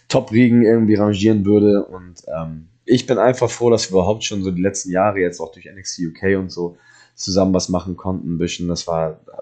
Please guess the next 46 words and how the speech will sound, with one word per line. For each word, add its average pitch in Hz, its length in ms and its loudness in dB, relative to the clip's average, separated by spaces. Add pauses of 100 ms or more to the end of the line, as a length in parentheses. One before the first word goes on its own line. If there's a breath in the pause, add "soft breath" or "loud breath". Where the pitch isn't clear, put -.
war - 180 -12
lange 90 420 -2
überfällig 85 680 -4
und 78 160 -18
da 87 80 -8
freue 82 280 -6
ich 85 60 -8
mich. 80 120 -14
Ich 80 100 -12
freue 95 160 -2
mich 92 120 -4
im 95 80 -8
Allgemeinen, 92 500 0
dass 92 100 -6
es - 140 -12
so 87 100 -14
gut 92 200 -14
für 95 140 -10
ihn 87 60 -6
läuft, 95 280 0
weil 82 120 -6
er - 20 -4
es - 140 -10
einfach 85 180 -14
verdient 85 420 -12
hat. 85 200 -12 (360 loud breath)
So, 90 240 -2
der 87 120 2
ist 85 80 -4
schon 85 160 -8
seit 80 200 -6
Jahren 87 560 0
einfach 85 360 -8
auf 78 100 -10
so - 220 -16
einem 90 180 -12
geilen 87 300 -6
Niveau 87 440 -6 (320 loud breath)
und 82 160 -6
ich 104 60 -8
hab - 80 -4
auch 85 100 -2
so, 85 300 -8
auch 85 220 0
allgemein, 95 560 0
so, 82 160 -8